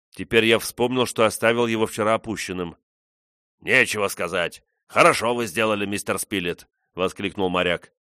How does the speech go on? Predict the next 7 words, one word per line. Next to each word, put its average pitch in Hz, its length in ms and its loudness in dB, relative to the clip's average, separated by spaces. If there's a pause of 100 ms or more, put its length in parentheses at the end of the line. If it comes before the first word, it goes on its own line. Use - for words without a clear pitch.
(540)
"Что - 340 -6
сделано, 131 460 0
то 135 140 -2
сделано", 76 600 -6 (320)
возразил 90 520 -2
Сайрес 87 420 -2
Смит. - 340 -8